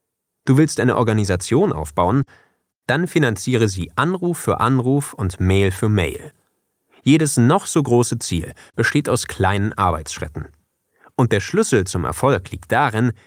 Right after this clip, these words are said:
sich zu jedem einzelnen dieser Schritte zu bekennen. Mach dir nichts vor.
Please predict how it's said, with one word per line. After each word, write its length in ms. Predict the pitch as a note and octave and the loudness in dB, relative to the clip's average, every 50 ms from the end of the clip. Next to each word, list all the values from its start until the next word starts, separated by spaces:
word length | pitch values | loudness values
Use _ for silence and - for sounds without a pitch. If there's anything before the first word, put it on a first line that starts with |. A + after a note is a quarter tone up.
| _ _ | _ _
sich 220 | - B2+ B2 - | -2 -2 -2 -2
zu 160 | - - B2+ | -2 -2 -2
jedem 420 | A2 G2+ A2 B2 D#3 E3 C#3+ C#3 - - | -2 0 2 2 2 2 2 0 -2 -2
einzelnen 540 | - G#2 G2 F#2+ F#2 - G#2 G2+ F#2+ G#2 G2+ | -2 -2 0 0 -2 -2 -2 0 0 0 0
dieser 240 | F2+ F#2 E2+ D#2 D#2 | -2 -4 -6 -6 -8
Schritte 400 | - - - G#2 F#2+ F2 E2 D2+ | -8 -4 -4 -2 -2 -2 -6 -6
zu 120 | - - | -6 -10
bekennen. 460 | D#2+ G2 F#2+ - - E2+ - - - - _ _ _ _ _ _ _ _ _ _ _ _ _ _ _ _ _ _ _ _ _ _ _ _ _ _ - | -8 -8 -6 -4 -2 -4 -4 -4 -10 -18 _ _ _ _ _ _ _ _ _ _ _ _ _ _ _ _ _ _ _ _ _ _ _ _ _ _ -4
Mach 160 | G3+ F#3+ D#3 | -2 -2 -2
dir 140 | - B2 G#2 | 0 -2 -2
nichts 240 | E2+ D2 - - - | -2 -2 -6 -10 -10
vor. 320 | - D#2 - - - - | -10 -8 -8 -10 -12 -14